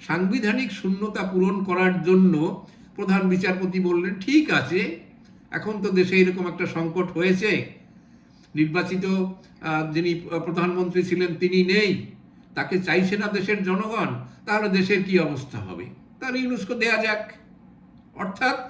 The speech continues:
একটা বেআইনি ঘটনাকে সেই প্রাক্তন একটি বাতিল সূত্র, বাতিল নীতিকে কাজে লাগিয়ে ইউনূসকে সেখানে নিয়ে আসা হলো।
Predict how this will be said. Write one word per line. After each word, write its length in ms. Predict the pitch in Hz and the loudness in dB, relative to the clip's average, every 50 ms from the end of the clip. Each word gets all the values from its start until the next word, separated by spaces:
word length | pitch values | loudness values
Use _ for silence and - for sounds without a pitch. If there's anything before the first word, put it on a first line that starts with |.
| - - - - - - - - - - - - - - - - | -16 -20 -20 -20 -20 -20 -20 -20 -20 -20 -20 -20 -20 -20 -8 -6
একটা 280 | 180 185 185 226 226 | -4 -4 -2 0 0
বেআইনি 500 | 190 170 180 196 214 240 262 285 294 294 | 2 4 4 4 4 4 4 4 2 2
ঘটনাকে 920 | 240 190 180 185 202 190 190 180 170 - - 175 180 190 214 226 247 - - - - - - - - - | 2 2 2 2 2 2 2 2 2 2 2 2 2 2 2 0 -2 -6 -12 -16 -20 -20 -20 -20 -6 0
সেই 160 | 180 180 180 | 0 2 2
প্রাক্তন 720 | 170 - - 170 180 190 190 - - - 233 233 240 233 220 | 0 0 0 0 0 0 0 -2 -6 -4 -2 -2 0 0 0
একটি 280 | 202 196 - - 196 180 | -2 -4 -4 -2 -2 0
বাতিল 440 | - - 190 - - 190 208 202 | 0 0 -2 -2 -2 -2 -2 -4
সূত্র, 720 | - - - 185 185 185 - 147 151 165 180 202 226 240 247 240 - - - - - - - 143 | -4 0 0 0 0 0 -2 -2 0 0 0 0 -2 -4 -6 -8 -12 -18 -20 -20 -20 -18 -8 -4
বাতিল 420 | 143 156 156 214 226 240 220 180 | -4 -4 -2 -2 -2 -2 0 2
নীতিকে 460 | 165 175 185 185 240 247 240 269 240 | 2 2 2 2 2 0 0 0 0
কাজে 320 | - - 170 165 165 170 160 | 2 2 2 4 4 4 4
লাগিয়ে 600 | 160 147 151 147 147 156 165 185 233 302 311 - - - - - - - - - - - - - - | 4 4 2 2 2 4 4 4 4 2 -2 -4 -8 -14 -20 -20 -20 -20 -20 -20 -20 -20 -20 -6 -2
ইউনূসকে 680 | 151 151 156 160 160 151 - - 175 190 247 165 165 - - - - - - - - | 0 0 2 2 0 -2 -4 -4 -2 -2 -2 -2 -4 -8 -10 -12 -12 -12 -12 -10 -8
সেখানে 460 | - 151 139 139 143 147 - - - - - - - - - - - - - - - - - - - - | -6 -4 -4 -2 -2 -2 -2 -4 -4 -6 -8 -6 -4 -4 -2 -2 -2 -2 -2 -2 -2 -2 -2 -2 -2 0
নিয়ে 220 | 165 170 170 156 123 | 2 4 4 4 4
আসা 260 | 107 - - - - | 2 0 -2 -2 -2
হলো। 240 | - - - - | -2 -2 -2 -2